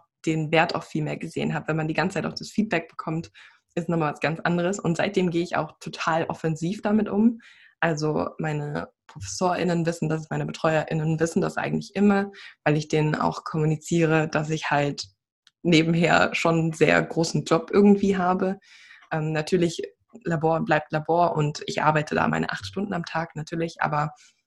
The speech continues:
ähm, die wissen das und ich kommuniziere das und ich habe es auch auf LinkedIn, glaube ich, habe ich jetzt auch das draufgeschrieben.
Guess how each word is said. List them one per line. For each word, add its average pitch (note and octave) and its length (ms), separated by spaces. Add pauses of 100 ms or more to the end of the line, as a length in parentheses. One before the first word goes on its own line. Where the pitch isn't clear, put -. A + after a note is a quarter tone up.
(240)
ähm, D3 560
die D#3+ 180
wissen F#3 280
das E3+ 400
und D#3 440
ich - 180
kommuniziere E3 540
das E3+ 340
und D3+ 160
ich D#3 120
habe - 80
es - 80
auch D3+ 120
auf D3+ 160
LinkedIn, F#3+ 440
glaube E3 260
ich, F#3 180
habe E3 120
ich G3 80
jetzt E3 180
auch E3 120
das E3 180
draufgeschrieben. D#3+ 640